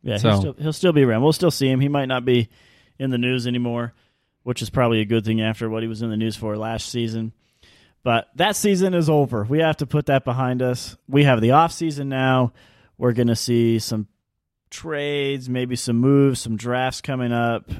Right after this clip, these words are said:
Speaker 1: and then we're gonna have some summer games, preseason, and we're gonna be right back into the next season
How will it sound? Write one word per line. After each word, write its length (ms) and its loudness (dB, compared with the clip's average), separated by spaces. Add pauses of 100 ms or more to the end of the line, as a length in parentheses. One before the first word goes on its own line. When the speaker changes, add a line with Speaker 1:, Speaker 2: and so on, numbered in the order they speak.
Speaker 1:
and 160 -4
then 180 -2
we're 120 -6
gonna 160 -6
have 180 -6
some 140 -8
summer 320 -2
games, 640 -6 (580)
preseason, 880 -4
and 260 -4
we're 100 -2
gonna 160 0
be 120 2
right 340 0
back 280 -6
into 300 -6
the 100 -2
next 340 0
season 520 -4